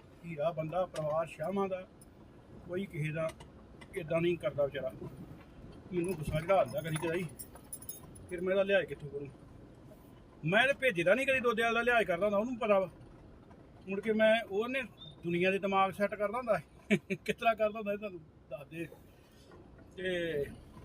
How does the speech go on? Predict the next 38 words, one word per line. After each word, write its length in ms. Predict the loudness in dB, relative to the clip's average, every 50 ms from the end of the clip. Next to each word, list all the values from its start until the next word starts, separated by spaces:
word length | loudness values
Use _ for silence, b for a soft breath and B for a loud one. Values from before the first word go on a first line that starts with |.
| -18 -18 -18 -18 -16 -16 -16 -16 -18 -18 -16 -10 -2
ਮੈਂ 260 | 4 8 8 8 8
ਤੇ 60 | 8
ਉਹਨੂੰ, 300 | 4 2 0 0 0 0
ਉਹਨੂੰ, 300 | -4 -6 -6 -6 -4 -4
ਉਹਦੀ 160 | -4 -4 0
ਕਲਾਸ 300 | 4 4 6 6 6 6
ਲਾ 140 | 6 6 4
ਲੈਂਦਾ 160 | 4 2 -2
ਹੁੰਦਾ 280 | -2 -2 -2 -2 -2 -2
ਨਾ, 140 | -2 -4 -4 -8 -12 -18 -20 -20 -20 -20 -20 -20 -20 -20 -20 -20 -20 -20 -20 -20 -20 -20 -20 -20 -20 -16 -10 -4
ਮੈਂ 120 | -2 0
ਤੇ 60 | 2
ਉਹਦਾ 180 | 4 4 4 4
ਦਿਮਾਗ 300 | 4 2 0 0 0 2
ਸੈੱਟ 180 | 2 2 2 4
ਕਰ 180 | 2 0 0
ਦਿੰਦਾ 180 | 0 0 0 0
ਹੁੰਦਾ 140 | 0 0 -2
ਕਈ 200 | -2 -2 0 0
ਵਾਰ। 200 | 0 -2 -2 -2
ਜੇ 120 | -4 -4
ਜ਼ਿਆਦਾ 400 | -4 -4 -4 -2 2 4 4 2
ਨੇ 120 | 2 0
ਵਿਗੜਨਾ, 340 | 0 0 2 2 2 2 0
ਜ਼ਿਆਦਾ 340 | -2 0 0 2 4 4 4
ਨੇ 100 | 4 2
ਰੌਲਾ 200 | -2 2 4 4
ਰੱਪਾ, 220 | 4 4 2 0
ਪੁੱਠੇ 300 | -2 -4 -8 -8 -6 -6
ਸਿੱਧੇ 240 | -6 -6 -6 -6 -8
ਕੁੱਤੇ 300 | -8 -8 -8 -6 -6 -4
ਕੰਮ 180 | -4 -4 -4 -4
ਕਰਨੋਂ 220 | -4 -6 -6 -4
ਕਈ 120 | -2 0 0
ਨਾ 80 | 0
ਹਟਦਾ 280 | 0 -2 -4 -6 -8 -6
ਨਹੀਂ 120 | -6 -4
ਹੁੰਦਾ। 240 | -2 -2 -2 -4 -4